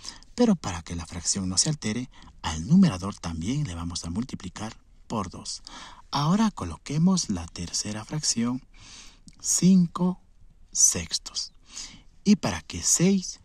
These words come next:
sea igual a cuarenta y ocho, le vamos a multiplicar por ocho.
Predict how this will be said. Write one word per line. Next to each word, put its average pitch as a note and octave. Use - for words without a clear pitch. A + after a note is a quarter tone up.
sea -
igual G2+
a E2+
cuarenta D#3
y E2+
ocho, E3
le F2
vamos F#2
a E2+
multiplicar A2+
por A2
ocho. -